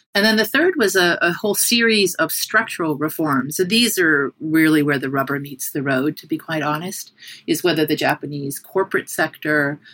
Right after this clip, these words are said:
Japanese agricultural <laughs> sector, manufacturing sector, right, across the board, financial services,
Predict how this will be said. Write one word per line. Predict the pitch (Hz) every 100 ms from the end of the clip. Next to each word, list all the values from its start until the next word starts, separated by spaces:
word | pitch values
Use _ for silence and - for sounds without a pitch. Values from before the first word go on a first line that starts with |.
| _
Japanese | - 87 - - - _ _
agricultural | 160 180 185 - 175 - 175 151
<laughs> |
sector, | - - - - 170 156
manufacturing | 139 131 135 208 196 - 185 160
sector, | - 175 - - 165
right, | 143 -
across | - 190 175 -
the | 147
board, | 127 143
financial | - - 160 147 151 -
services, | - 196 165 156 147